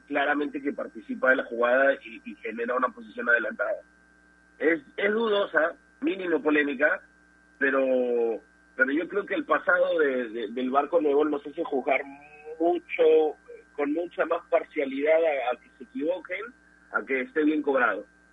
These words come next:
Por ese lado voy yo. Creo que la mayoría piensa que sí le robaron la Boca. Para mí está medio mitad, mitad. Eh, sí,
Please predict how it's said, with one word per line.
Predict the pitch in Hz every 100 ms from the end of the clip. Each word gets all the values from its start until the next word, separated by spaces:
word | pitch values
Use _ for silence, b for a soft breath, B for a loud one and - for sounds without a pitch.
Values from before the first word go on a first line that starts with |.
| _
Por | 143 175
ese | 214 226
lado | 202 190
voy | 165 139
yo. | 123 101
Creo | - 202
que | 202
la | 175
mayoría | 156 151 170
piensa | 170 - 175 -
que | 131 -
sí | 175 185
le | 160 127
robaron | 127 135 131
la | 123
Boca. | 123 107 143 - -
Para | 120 120
mí | 131 156 165 170 165 139 113
está | 120 - 147
medio | 139 139 131 117 110 -
mitad, | 120 139 139
mitad. | 135 123 131 156 - _ b b b _ _ -
Eh, | 247 247 120 -
sí, | 320 302 277 233